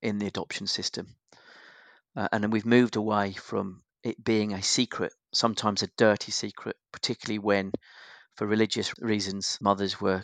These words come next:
giving up their children in secret, where we now are moving to much more open adoption and contact after adoption. Professor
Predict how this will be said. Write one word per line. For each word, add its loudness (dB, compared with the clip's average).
giving -6
up 0
their 0
children -2
in -6
secret, -2
where 4
we 0
now 2
are 0
moving -4
to -4
much 0
more -2
open -4
adoption -6
and -10
contact -2
after 0
adoption. -6
Professor 0